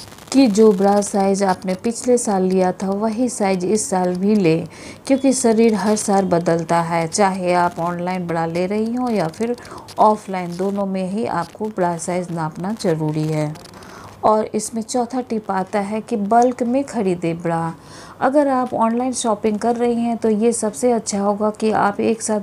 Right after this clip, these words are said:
बहुत सारी ब्रा खरीदें। दरअसल online shop की सबसे अच्छी बात ये होती है कि आप सारा सामान एक साथ मंगवा सकती हैं और इसे हमेशा वापस करने का ऑप्शन तो रहता ही है।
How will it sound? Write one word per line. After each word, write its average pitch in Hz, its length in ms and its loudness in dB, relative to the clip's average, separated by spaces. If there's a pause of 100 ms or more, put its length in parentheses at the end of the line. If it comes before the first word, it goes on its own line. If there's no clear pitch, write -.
बहुत 220 260 -4
सारी 202 280 -2
ब्रा 185 260 -2
खरीदें। 180 520 -2
दरअसल 233 480 0
online 214 440 0
shop 202 240 -2 (340)
की 294 100 6
सबसे 277 380 4
अच्छी 240 320 4
बात 214 320 0
ये 226 120 6
होती 208 420 2
है 214 140 4
कि 214 140 2
आप 208 280 0
सारा 233 380 0
सामान 208 460 0
एक 208 260 4
साथ 226 280 -2
मंगवा 175 340 0
सकती 170 400 -4
हैं 180 380 -2 (380)
और 214 180 4
इसे 220 240 -2
हमेशा 208 500 -4
वापस 190 440 -4
करने 185 300 -4
का 185 140 -6
ऑप्शन 180 440 -4
तो 247 140 -2
रहता 180 380 -4
ही 165 280 -4
है। 165 340 -4